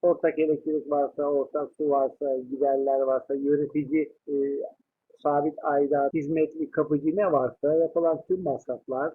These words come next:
toplanıyor. Toplamı daire sayısına eşit olarak bölünerek borçlandırma yapılan bir düzenek bu. Şurada da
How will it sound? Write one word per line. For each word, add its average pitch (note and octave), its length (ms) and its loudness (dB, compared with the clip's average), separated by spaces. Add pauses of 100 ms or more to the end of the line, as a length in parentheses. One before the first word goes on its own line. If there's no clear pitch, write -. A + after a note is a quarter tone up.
toplanıyor. A3 640 2 (920)
Toplamı G#3+ 600 0 (280)
daire F3 340 0
sayısına D#3+ 460 0
eşit F3+ 220 -6
olarak D3 380 0
bölünerek E3 600 2 (120)
borçlandırma C3+ 600 -2
yapılan C#3+ 480 -2
bir A#2 180 -10
düzenek A2+ 360 -6
bu. D#3+ 300 -4 (1160)
Şurada F3+ 400 4
da F#3 260 4